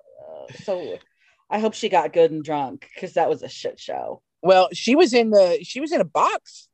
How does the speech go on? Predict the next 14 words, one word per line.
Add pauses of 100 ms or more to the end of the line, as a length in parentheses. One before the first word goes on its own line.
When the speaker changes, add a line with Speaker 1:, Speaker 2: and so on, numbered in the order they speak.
(100)
Speaker 2:
I
Speaker 1:
Yeah,
Speaker 2:
think. (400)
Speaker 1:
she
was. (720)
Uh,
good
for
her,
bad
for
the
Kraken. (160)
Uh,